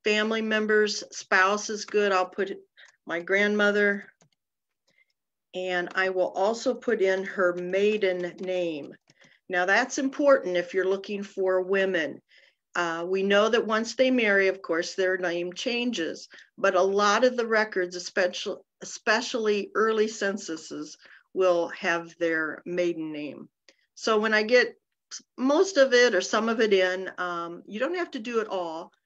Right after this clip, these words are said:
but then we'll click search. Okay, now what happens is the search engines in Ancestry have located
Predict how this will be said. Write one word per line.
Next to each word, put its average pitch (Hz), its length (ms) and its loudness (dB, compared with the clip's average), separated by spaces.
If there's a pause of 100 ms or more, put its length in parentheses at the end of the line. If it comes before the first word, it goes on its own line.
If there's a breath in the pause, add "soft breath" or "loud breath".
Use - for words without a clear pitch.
(340)
but 202 200 -8
then 208 220 -4
we'll 190 160 -6
click - 280 -12
search. - 540 -12 (4000)
Okay, 185 460 -4
now 220 320 -2
what 277 160 -4
happens 254 560 -4
is 170 500 -8 (1040)
the 185 880 0
search 294 380 -4
engines 202 640 -6
in 180 420 -6
Ancestry 185 840 -6
have 196 280 -6
located 196 800 -4